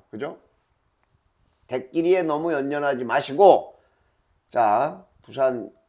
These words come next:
육 경주 오늘 세 번째 A급이다. 요거 메모 딱 해놓으셔-, 해놓으셔가지고,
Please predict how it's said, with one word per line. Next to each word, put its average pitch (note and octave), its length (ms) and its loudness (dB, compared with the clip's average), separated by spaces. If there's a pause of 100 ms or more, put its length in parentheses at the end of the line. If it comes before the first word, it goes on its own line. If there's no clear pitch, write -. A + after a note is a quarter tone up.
육 E3 220 -4
경주 A3 480 2 (600)
오늘 D#3+ 340 -6 (920)
세 F3 340 -6
번째 G#3+ 680 0 (760)
A급이다. C#3 840 0
요거 A2+ 280 -14
메모 A#2 380 -6
딱 C3+ 340 -2
해놓으셔-, C#3+ 540 -6 (140)
해놓으셔가지고, C#3+ 1200 -4